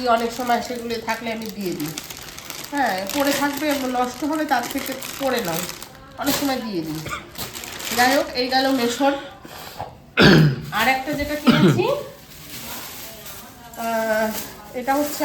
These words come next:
আমার একটা, দুটো ব্লাউজ কিনেছি আমি আমার জন্য, একটা পেটিকোট কিনেছি, এই যে দেখো রেড কালারে আছে। জানো তো কোথায় রেখেছি আমি রেড কালারটা খুঁজেই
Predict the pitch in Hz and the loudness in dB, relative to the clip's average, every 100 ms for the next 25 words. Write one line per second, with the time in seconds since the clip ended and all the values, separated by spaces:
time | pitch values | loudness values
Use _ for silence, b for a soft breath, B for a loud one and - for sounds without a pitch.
0 | 269 269 262 262 - 285 320 - - - | 6 6 4 0 2 6 6 4 -6 -14
1 | - - - - - - 277 285 302 302 | -14 -14 -14 -14 -14 -10 -6 0 2 2
2 | 262 247 285 - 320 277 277 285 254 240 | 6 6 6 2 -2 -2 -2 2 4 4
3 | 247 226 226 - 226 233 233 233 226 240 | 4 2 0 -2 -4 -4 -4 -4 -4 -4
4 | 226 214 - 233 233 - 214 208 - 208 | -4 -8 -6 -6 -6 -8 -6 -6 -6 -6
5 | 170 165 180 - - - - - - - | -6 -8 -10 -14 -16 -18 -18 -16 -16 -14
6 | - 214 190 196 202 214 - 180 165 170 | -6 -4 -2 -2 0 -2 -2 -2 -2 -2
7 | 190 294 - 330 247 269 330 311 240 247 | 2 2 2 0 2 2 0 -4 -6 -2
8 | 277 269 277 302 285 277 240 226 - 247 | 0 0 -2 -2 -2 -2 -4 -6 -6 -6
9 | 247 254 - 180 247 | -6 -10 -10 -8 -4